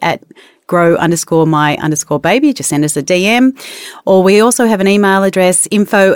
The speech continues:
at grow my baby dot com dot A U. All right, so this is what you need to know about Down syndrome screening. So everyone, this podcast isn't about whether you should or shouldn't test for disability or whether you should avoid or accept a child with a disability,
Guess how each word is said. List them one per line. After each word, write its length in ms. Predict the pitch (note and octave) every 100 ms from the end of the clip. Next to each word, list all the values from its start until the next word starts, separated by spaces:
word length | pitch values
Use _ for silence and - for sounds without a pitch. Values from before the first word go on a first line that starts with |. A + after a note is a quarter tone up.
| -
at 180 | E3+ -
grow 160 | F3+
my 160 | F3 D#3+
baby 400 | E3 D#3+ D#3+ D#3
dot 240 | E3 -
com 300 | - D#3 D3+
dot 160 | D3+ D3
A 60 |
U. 280 | D3 F3 - - _ _ _ _ -
All 80 | G#3
right, 180 | A3+
so 200 | - G#3
this 240 | A3 A3+ B3+
is 420 | B3+ B3 A#3+ -
what 220 | F#3+ A3 B3+
you 120 | C4+
need 200 | A3 G3+
to 60 | G3+
know 360 | F3+ D3+ D#3 -
about 380 | D#3 C3+ -
Down 380 | - C#3 C#3 C3+
syndrome 500 | B2+ F#3+ G3+ F3 C#3+
screening. 560 | C#3 - C3+ C3 A2+ - - - _ _ _ _ -
So 200 | - B3+
everyone, 420 | B3 B3 A#3 A3+
this 180 | - D#4+
podcast 640 | - C#4+ - A3 F#3 G3+ -
isn't 300 | F#3 G3+ A#3+
about 260 | A#3+ G3 F3
whether 220 | F3+ E3+
you 160 | E3
should 340 | D#3+ - C4+ A#3+
or 140 | - E3+
shouldn't 360 | - A#3 A#3+
test 360 | - E3+ D#3 -
for 80 | D#3
disability 720 | D#3 - D#3+ D#3 D3+ D3+ D#3 - - -
or 120 | F#3
whether 160 | F3 F3+
you 120 | F3
should 180 | E3+ F#3
avoid 400 | F3 D#3 E3+ E3+
or 80 | E3
accept 340 | E3 - F#3+
a 40 | F3
child 260 | E3 D3+
with 160 | D3 D3
a 60 |
disability, 680 | D#3 D3 D3 C#3+ C3+ D3 C#4